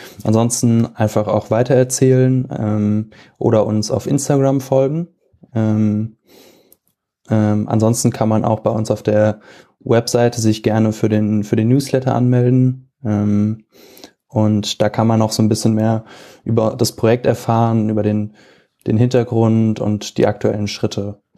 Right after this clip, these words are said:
Genau, ansonsten gerne teilen und, ähm, weitererzählen. Und vielleicht sieht man sich ja dann auch bei der,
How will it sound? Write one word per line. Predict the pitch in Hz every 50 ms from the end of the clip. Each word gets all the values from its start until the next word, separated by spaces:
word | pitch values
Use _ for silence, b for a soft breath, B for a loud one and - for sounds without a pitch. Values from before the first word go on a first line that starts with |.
| b b b b b b -
Genau, | - 104 101 98 101
ansonsten | 101 104 107 107 110 - - - 117 110 110 107 107 107 B B B B _ -
gerne | - 104 107 110 107
teilen | 110 - - 113 110 113 117 120 120 120 117 117 113 113 110 -
und, | - - 110 104 104 104 101 104 104 -
ähm, | - 113 110 107 107 107 107 104 104 - _ b b b b b b
weitererzählen. | - 110 107 110 113 107 98 92 - - - 104 101 101 104 104 104 _ _ _ _ _ _ _ _ _ _ _ _ _ _ _ _ _ _ - - - -
Und | - 123
vielleicht | - - 107 104 - -
sieht | 120 120
man | 113 107 98
sich | 104 -
ja | 110
dann | 104 107 107
auch | 113 110 -
bei | - 139
der, | - 113 110 110 107 - -